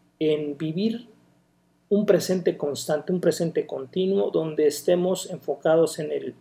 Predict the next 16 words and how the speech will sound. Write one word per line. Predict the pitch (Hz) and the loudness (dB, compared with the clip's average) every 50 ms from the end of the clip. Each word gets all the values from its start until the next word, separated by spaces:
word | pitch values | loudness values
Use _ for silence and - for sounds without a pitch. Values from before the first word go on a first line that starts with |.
| _ | _
en | - 139 139 135 | -12 -10 -8 -8
el | 135 127 123 120 123 - _ _ _ - | -8 -8 -8 -10 -12 -14 _ _ _ -12
aquí | 143 - - 185 185 | -12 -4 -2 2 4
y | 180 | 4
ahora, | 160 139 135 131 - - - - _ _ _ - _ _ _ - | 4 4 2 0 -4 -8 -14 -20 _ _ _ -20 _ _ _ 6
que | 240 | 6
es | 247 247 | 6 6
precisamente | - - 233 180 - 220 214 214 208 202 233 208 | 6 4 2 4 4 4 4 4 2 2 2 2
lo | 196 185 - | 2 2 0
que | - 180 165 160 160 156 156 - 165 | 2 2 4 6 6 4 2 2 0
en | 160 156 156 | -2 0 0
la | 151 147 147 143 139 139 135 131 123 127 123 - | 0 0 0 -2 -2 -4 -4 -6 -6 -8 -8 -6
filosofía | - 156 156 151 - 165 - - 180 170 | -2 0 0 0 0 -2 -2 2 4 4
budista | 170 165 170 160 196 196 190 - - 196 196 208 202 | 4 4 2 0 0 0 -2 0 2 2 2 4 2
y | 180 165 | 2 2
oriental | 151 151 151 143 131 - 170 180 202 220 220 - | 0 0 -2 -2 0 2 4 4 4 2 -2 -6